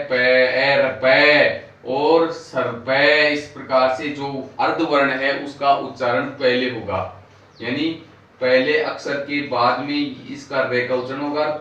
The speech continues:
अंत में जो पे होगा उसका, उसका उच्चारण होगा। ऐसे ही रे के ए, रके, रके और अर्के, अर्के का मतलब सूर्य।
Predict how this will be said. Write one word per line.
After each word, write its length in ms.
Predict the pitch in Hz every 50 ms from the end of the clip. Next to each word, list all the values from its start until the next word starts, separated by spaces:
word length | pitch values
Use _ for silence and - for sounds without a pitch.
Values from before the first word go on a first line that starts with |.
| - - - - - - -
अंत 320 | 135 147 151 151 143 -
में 240 | 160 160 156 151 143
जो 80 | 143 143 143 - 143
पे 120 | 143 139
होगा 320 | 139 139 123 113 127 127 -
उसका, 280 | - - - - - - - - - -
उसका 220 | 123 - - -
उच्चारण 300 | 123 113 - - - 98
होगा। 260 | 95 95 90 82 - - - - - - - 123
ऐसे 300 | 127 - - - 156 147
ही 240 | 147 143 147 143 147 147 147 - - - - - - _ _ _ _ -
रे 680 | 113 117 123 123 123 127 131 139 139 - 143 143 143 - - - -
के 140 | 127 127 131 135 135 135 135 131 127 - 123 127
ए, 360 | 135 135 - - - - - - - - -
रके, 540 | 120 127 127 131 127 127 - - 131 131 127 123 - 92 -
रके 440 | - 127 120 - - 165 170 170 147 123 107 101 - - - 117
और 200 | 123 123 - - -
अर्के, 540 | - 147 151 156 110 - - - - 127 135 139 139 143 143 139 - - - - -
अर्के 480 | - - - - - - - 131 131 127
का 60 | 131 131
मतलब 160 | - - 185
सूर्य। 680 | - - 143 127 120 123 120 113 113 104 95 95 95